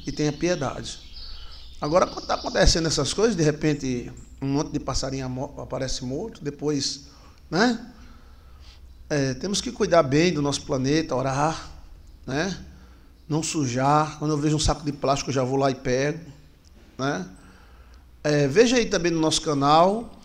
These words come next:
é, você bota assim: cinturão de Van Halen. Van Halen, com H. Cinturão de Van Halen. Eu tenho muitas explicações boas pra você. Cinturão de Van Halen.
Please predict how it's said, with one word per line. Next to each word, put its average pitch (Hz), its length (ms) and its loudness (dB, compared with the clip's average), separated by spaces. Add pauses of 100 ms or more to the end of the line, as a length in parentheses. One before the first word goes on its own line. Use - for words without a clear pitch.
(500)
é, 139 360 4
você 131 240 0
bota 156 220 2
assim: 131 720 2 (180)
cinturão 170 500 4
de 190 100 2
Van 170 400 2
Halen. 135 640 4 (840)
Van 175 300 0
Halen, 147 420 4
com 156 160 2
H. 123 400 2 (720)
Cinturão 165 440 0
de 175 80 2
Van 190 220 2
Halen. 139 500 0 (800)
Eu 151 100 2
tenho 208 200 -2
muitas 226 280 0
explicações 226 640 -2
boas 156 280 0
pra 143 140 -4
você. 131 460 -2 (880)
Cinturão 156 460 0
de 190 100 4
Van 175 260 4
Halen. 143 460 0